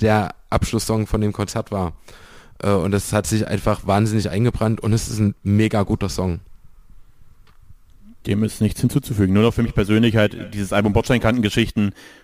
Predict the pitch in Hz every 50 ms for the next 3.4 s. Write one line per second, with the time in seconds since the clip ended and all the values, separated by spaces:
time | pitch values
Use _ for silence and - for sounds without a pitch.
0 | _ - - 110 - - 104 98 92 - 98 92 - - 98 95 - - 101 95
1 | 98 101 107 95 90 90 87 - - 92 92 92 92 87 92 92 90 87 - 92
2 | 90 92 90 92 92 92 90 87 - 85 87 90 92 85 92 - - 90 87 87
3 | 85 - - - - - - -